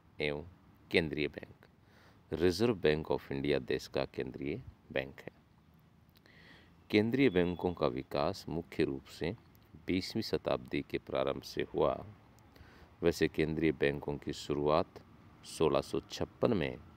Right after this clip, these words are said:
स्वीडन के रिस्क बैंक की स्थापना से हुई। सन सोलह सौ चौरानवे में बैंक of इंग्लैंड की स्थापना को एक आदर्श केंद्रीय बैंक की शुरुआत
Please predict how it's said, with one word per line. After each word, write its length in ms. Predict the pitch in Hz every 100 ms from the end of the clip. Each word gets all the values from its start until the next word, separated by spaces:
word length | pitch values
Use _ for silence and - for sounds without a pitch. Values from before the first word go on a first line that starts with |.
| - - - - -
स्वीडन 560 | - - 90 87 98
के 240 | 92 90 78
रिस्क 380 | 90 113 -
बैंक 400 | 71 64 80 76 - - - - -
की 80 | 101
स्थापना 460 | - - - -
से 140 | - -
हुई। 200 | - - - - - - - - - - - - - -
सन 200 | - 143
सोलह 380 | - 85 78 95
सौ 160 | -
चौरानवे 600 | - 90 78 67 71 90
में 280 | 85 76 64 - - - - - -
बैंक 460 | 71 80 85 101
of 200 | - 80 - - -
इंग्लैंड 440 | 82 73 82 92
की 140 | 90 90
स्थापना 600 | - - 69 - 71 - - - - - - - - -
को 120 | 85
एक 120 | 85 -
आदर्श 520 | 71 71 67 107 - 78
केंद्रीय 360 | 73 69 76
बैंक 360 | 71 - 76 78
की 100 | -
शुरुआत 480 | - - 71 67